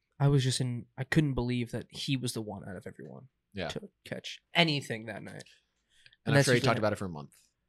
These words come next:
Speaker 1: No, that was, like, the last time I saw him.
Speaker 2: Oh. <laughs> One of two ways.
Speaker 1: I, uh, I, I don't even, I hope he's doing good. Heath, if you hear this, brother, we miss you.
Speaker 2: He's in
Speaker 1: We
Speaker 2: that
Speaker 1: hope,
Speaker 2: group chat.
Speaker 1: we hope you're, uh, we hope you're alive. Um, we hope that you're surviving.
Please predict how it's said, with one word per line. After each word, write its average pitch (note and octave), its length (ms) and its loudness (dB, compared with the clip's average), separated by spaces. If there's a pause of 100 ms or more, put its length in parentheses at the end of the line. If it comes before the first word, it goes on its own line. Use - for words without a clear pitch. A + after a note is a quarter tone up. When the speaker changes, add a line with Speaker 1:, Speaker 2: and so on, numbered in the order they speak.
(580)
Speaker 1:
No, D3+ 120 8
that C#3 40 10
was, D3 100 8
like, D#3 80 6
the C3+ 60 2
last A#2+ 160 4
time G#2+ 100 -10
I - 40 -10
saw - 180 -4
him. - 220 -16
Speaker 2:
Oh. C#3 300 8
<laughs> - 1900 -4
One A#2+ 120 8
of - 80 6
two F3+ 140 12
ways. C3 280 10
Speaker 1:
I, G3+ 380 12
uh, F#3+ 160 12
I, F#3+ 300 12
I F3+ 60 12
don't A3+ 160 12
even, F3 240 8
I D3+ 100 12 (100)
hope F#3+ 160 10
he's F#3 100 4
doing F#3 140 8
good. F3+ 180 6
Heath, F3+ 200 4
if C#3+ 80 -2
you D3 60 4
hear C#3+ 120 8
this, F3 120 2
brother, F#3 360 0
we B2+ 80 -4
miss C3+ 220 0
you. F3+ 220 -2
Speaker 2:
He's A#2 140 -6
in D#3 60 2
Speaker 1:
We D3+ 60 8
Speaker 2:
that C3+ 60 8
Speaker 1:
hope, D#3 80 10
Speaker 2:
group C#3+ 160 4
chat. F#2+ 340 0
Speaker 1:
we D3+ 100 8
hope D#3+ 180 8
you're, C#3 280 4 (200)
uh, B2 320 4
we B2+ 80 0
hope D#3 140 6
you're D3 100 8
alive. B2+ 560 4 (600)
Um, A2+ 680 0
we D3 120 4
hope C3+ 200 4
that B2+ 200 6
you're C3 320 4
surviving. C#3+ 880 6